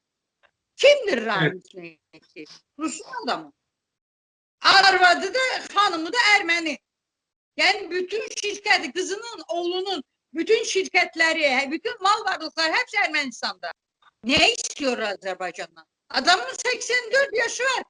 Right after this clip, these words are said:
Speaker 1: Şimdi Bilimler Akademisi'ne adamı gönderdi Sayın Aliyev. Niye? Neden gönderiyorsun? Beş altı tane orada bilim adamı var. Onlar da mı mahvedecek? Zaten mahvediyor. Şu anda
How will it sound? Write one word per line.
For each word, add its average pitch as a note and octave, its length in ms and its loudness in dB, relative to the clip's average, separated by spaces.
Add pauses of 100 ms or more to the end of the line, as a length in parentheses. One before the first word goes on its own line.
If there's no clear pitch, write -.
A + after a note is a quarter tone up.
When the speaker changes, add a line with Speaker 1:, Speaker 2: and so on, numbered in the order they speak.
(200)
Speaker 1:
Şimdi A#4 320 0
Bilimler B4 480 2
Akademisi'ne A4+ 600 -6 (120)
adamı - 880 -10
gönderdi G3 680 -2 (380)
Sayın B3 440 0
Aliyev. G3 400 -4
Niye? F4 400 2 (280)
Neden G4 340 -2
gönderiyorsun? F#3 560 -6 (260)
Beş G#4+ 220 0
altı G4 380 2
tane E4 260 -2
orada D#4+ 340 -2 (260)
bilim G#4 240 0
adamı B3+ 360 0
var. A#3+ 200 0
Onlar D#4+ 340 2
da C5+ 40 2 (160)
mı E4 60 -6
mahvedecek? - 520 -8 (300)
Zaten A#4 540 0
mahvediyor. G#3+ 840 -4 (500)
Şu B4+ 420 0
anda C#4+ 640 0